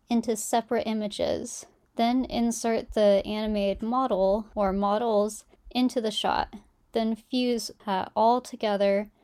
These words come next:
to make it look like the live action actors were interacting with the models. Also,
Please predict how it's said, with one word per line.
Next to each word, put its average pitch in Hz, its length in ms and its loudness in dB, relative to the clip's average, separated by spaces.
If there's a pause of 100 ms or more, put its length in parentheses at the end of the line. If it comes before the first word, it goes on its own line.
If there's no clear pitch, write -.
(100)
to - 100 -10
make 214 240 0
it - 140 0
look 233 340 -2
like 202 300 0
the 202 120 -4
live 202 380 0
action 208 540 -6
actors 208 500 -6
were 190 140 -6
interacting 196 640 -2
with 185 140 -6
the 185 80 -6
models. - 680 -8 (380)
Also, 349 480 0